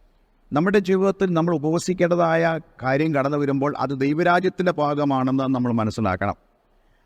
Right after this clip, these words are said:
അപ്പോൾ നാം ഉപവസിക്കുന്നവരായ ആളുകൾ അവർ ദൈവസന്നിധിയിൽ ഉപവസിക്കുമ്പോൾ അവർക്ക് ദൈവം ബലം കൊടുക്കുക, ശക്തി കൊടുക്കുക, ഉപവസിപ്പാനും പ്രാർത്ഥിപ്പാനും. വാസ്തവത്തിൽ ഈ ഉപവാസത്തിൽ പ്രാർത്ഥനയിലും എന്താണ് സംഭവിക്കുന്നത്?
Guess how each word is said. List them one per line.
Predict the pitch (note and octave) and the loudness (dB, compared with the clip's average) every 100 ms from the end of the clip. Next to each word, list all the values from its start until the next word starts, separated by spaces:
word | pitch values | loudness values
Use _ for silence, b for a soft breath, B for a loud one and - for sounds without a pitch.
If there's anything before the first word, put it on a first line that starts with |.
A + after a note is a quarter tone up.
| _ | _
അപ്പോൾ | C#3+ G3 F#3+ - | 0 2 2 0
നാം | D3 D#3 E3+ | 0 0 0
ഉപവസിക്കുന്നവരായ | D3 D#3+ F3 F#3+ F#3 F3+ F3 D#3+ D#3 | -2 -2 0 0 0 2 2 2 2
ആളുകൾ | C#3 B2+ C3+ A#2+ G#2 _ _ _ _ _ _ _ | 0 0 0 -2 -4 _ _ _ _ _ _ _
അവർ | - D3 D#3 | 0 0 2
ദൈവസന്നിധിയിൽ | D#3 E3+ F3+ - F3+ F3 F3 F3 E3+ - | 2 2 0 -2 -2 0 0 0 -2 -4
ഉപവസിക്കുമ്പോൾ | B2+ C#3+ E3+ - F#3 F3+ D3+ B2 A2+ B2 - - | -4 0 0 0 -2 0 0 2 0 -2 -6 -4
അവർക്ക് | B2 D#3 - E3+ C3 | -2 -2 0 0 0
ദൈവം | C3+ C#3+ D#3+ D3+ | 0 0 0 0
ബലം | C3+ D3+ | 0 2
കൊടുക്കുക, | D#3 C#3 A#2+ C3 G2 | 0 0 -2 -2 -2
ശക്തി | - - E3+ | -4 -2 -2
കൊടുക്കുക, | D3+ C3+ - A#2+ | 0 -2 -2 -6
ഉപവസിപ്പാനും | B2 C3+ C3+ C3 C3+ B2+ A2+ | -2 -4 -4 -2 0 0 0
പ്രാർത്ഥിപ്പാനും. | A#2+ A#2+ C3 - A2 F#2+ - _ _ _ _ | -2 0 -4 -2 -2 -2 -12 _ _ _ _
വാസ്തവത്തിൽ | - D#3+ G#3 G3 E3+ | -4 0 0 0 0
ഈ | F#3 | 0
ഉപവാസത്തിൽ | E3+ D#3 E3+ E3 F3 | 2 2 0 0 -4
പ്രാർത്ഥനയിലും | E3+ C3+ C3+ - D#3+ D#3 C3 | -2 -4 -4 -2 0 0 0
എന്താണ് | C3+ C#3+ C3+ | 0 0 0
സംഭവിക്കുന്നത്? | - B2 A#2+ B2 A#2 A2+ | -2 -4 -2 -2 -2 -4